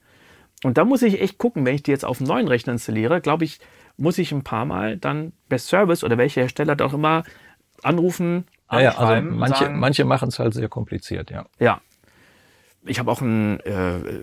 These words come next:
Speaker 2: Aber da
Speaker 1: also bei einigen Herstellern auf einmal, dass die Lizenzen abgelaufen sind und ich kann sie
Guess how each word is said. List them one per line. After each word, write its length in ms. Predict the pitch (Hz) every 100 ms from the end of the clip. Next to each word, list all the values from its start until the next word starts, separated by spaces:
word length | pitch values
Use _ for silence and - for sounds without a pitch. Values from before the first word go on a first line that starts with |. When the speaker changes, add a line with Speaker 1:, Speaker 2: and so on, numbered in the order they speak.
| -
Speaker 2:
Aber 180 | 110 107
da 100 | 101 - _ _ _
Speaker 1:
also 180 | - 123
bei 100 | 110
einigen 220 | 180 160
Herstellern 340 | 123 120 117 113
auf 180 | 113
einmal, 180 | 117 143
dass 120 | 135
die 80 | -
Lizenzen 340 | 117 - 127 104
abgelaufen 580 | 160 156 110 110 120
sind 280 | 107 117 147
und 160 | 127 117
ich 100 | 131
kann 160 | 147
sie 160 | 151